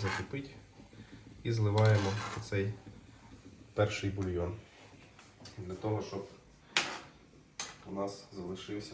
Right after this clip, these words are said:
потім, щоб був гарний прозорий бульйон. До речі, хто не підписаний на канал, підписуйтесь. Дуже багато глядачів дивляться без підписки, більше дев'яносто п'яти відсотків.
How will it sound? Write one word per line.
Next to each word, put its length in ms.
потім, 300
щоб 200
був 240
гарний 340
прозорий 500
бульйон. 460
До 80
речі, 240
хто 200
не 80
підписаний 580
на 120
канал, 380
підписуйтесь. 640
Дуже 280
багато 280
глядачів 520
дивляться 500
без 160
підписки, 560
більше 340
дев'яносто 460
п'яти 240
відсотків. 500